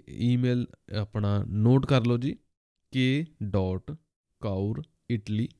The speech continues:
ਦੋ ਹਜ਼ਾਰ ਇੱਕੀ chiocciola gmail dot com। ਇਹ ਜੋ ਇਨਫੋਰਮੇਸ਼ਨ ਆ, ਅਸੀਂ ਤੁਹਾਨੂੰ ਇਹਦੇ ਉੱਤੇ ਆਪਣੀਆਂ ਖਬਰਾਂ ਦੇ ਉੱਤੇ ਵੀ ਲਿਖ ਦਿੰਦੇ ਹਾਂ ਜੀ। ਲੜਕੀ ਇਟਲੀ ਦੇ ਵਿੱਚ ਜੌਬ ਕਰ ਰਹੀ ਹੈ, ਲੜਕੀ ਇਟਲੀ, ਲੜਕੀ ਦੀ ਸਟੱਡੀ ਇਟਲੀ ਦੇ ਵਿੱਚ ਹੋਈ, ਹੋਈ ਹੈ ਜੀ।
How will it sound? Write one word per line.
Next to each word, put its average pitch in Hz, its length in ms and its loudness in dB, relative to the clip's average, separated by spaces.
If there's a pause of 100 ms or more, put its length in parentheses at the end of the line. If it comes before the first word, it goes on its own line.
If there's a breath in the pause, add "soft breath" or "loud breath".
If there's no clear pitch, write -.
ਦੋ 107 200 2
ਹਜ਼ਾਰ 95 320 -2
ਇੱਕੀ - 320 -14 (1120)
chiocciola 117 460 -2
gmail 127 460 6
dot 95 200 -2
com। 78 300 -8 (220)
ਇਹ 151 160 0
ਜੋ 151 320 2 (100)
ਇਨਫੋਰਮੇਸ਼ਨ 123 680 2
ਆ, 117 120 2
ਅਸੀਂ 120 200 2
ਤੁਹਾਨੂੰ 107 300 2
ਇਹਦੇ 113 120 2
ਉੱਤੇ 117 340 -2 (360)
ਆਪਣੀਆਂ 107 400 -2
ਖਬਰਾਂ 127 300 4
ਦੇ 151 80 6
ਉੱਤੇ 147 200 2
ਵੀ 147 100 4
ਲਿਖ 135 180 6
ਦਿੰਦੇ 131 240 2
ਹਾਂ 131 60 0
ਜੀ। 135 160 -4 (880)
ਲੜਕੀ 120 420 4
ਇਟਲੀ 139 300 4
ਦੇ 135 100 6
ਵਿੱਚ 127 240 2
ਜੌਬ 110 420 6
ਕਰ 123 180 4
ਰਹੀ 131 200 4
ਹੈ, 143 60 2
ਲੜਕੀ 107 500 2
ਇਟਲੀ, 107 300 -4 (160)
ਲੜਕੀ 107 300 0
ਦੀ 110 120 0
ਸਟੱਡੀ 104 360 0
ਇਟਲੀ 117 280 2
ਦੇ 127 120 6
ਵਿੱਚ 120 280 2
ਹੋਈ, 123 220 4
ਹੋਈ 117 380 6
ਹੈ 127 80 8
ਜੀ। 131 160 0